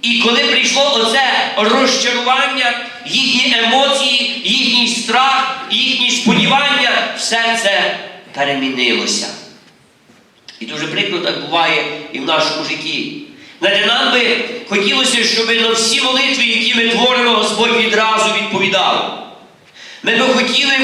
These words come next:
в особі Христа бачити того Бога, який виконує все, що ми в нього просимо.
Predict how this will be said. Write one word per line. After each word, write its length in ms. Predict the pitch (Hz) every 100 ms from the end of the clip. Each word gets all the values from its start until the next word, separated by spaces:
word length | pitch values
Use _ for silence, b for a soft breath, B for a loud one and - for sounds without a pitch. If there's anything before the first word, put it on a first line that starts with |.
| -
в 40 | 226
особі 380 | 233 277 277
Христа 840 | 262 220 220 - 269 269 202 - - - -
бачити 500 | 247 247 240 254 247
того 400 | 262 233 233 -
Бога, 520 | 277 262 262 277 277 - -
який 440 | 233 226 208 -
виконує 420 | 240 254 269 262
все, 380 | 233 - 285 294 294 -
що 160 | 247 233
ми 60 |
в 40 | 226
нього 260 | 208 208
просимо. 500 | 220 202 - - -